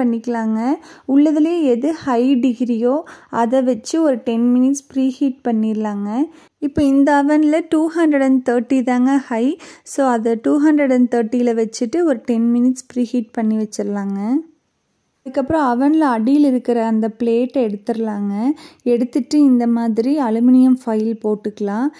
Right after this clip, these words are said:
இப்படி போட்டுட்டோம் அப்படின்னா அந்த கிரில் சிக்கன் ரோல் ஆகும்போது அதுல இருக்கிற ஃபேட் எல்லாம் வந்து,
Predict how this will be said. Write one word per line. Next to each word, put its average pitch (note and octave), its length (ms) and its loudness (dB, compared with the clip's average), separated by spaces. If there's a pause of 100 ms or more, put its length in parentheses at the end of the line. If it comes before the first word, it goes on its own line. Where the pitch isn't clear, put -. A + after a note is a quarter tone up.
(140)
இப்படி A#3+ 300 -2
போட்டுட்டோம் C4 500 0
அப்படின்னா A#3 260 0
அந்த B3+ 280 2
கிரில் B3 320 -2
சிக்கன் C#4 360 0
ரோல் A3+ 280 0
ஆகும்போது A#3 460 -2
அதுல C4 180 0
இருக்கிற A3+ 320 -4 (140)
ஃபேட் A#3+ 380 -6
எல்லாம் A#3+ 300 -2
வந்து, A3 400 -2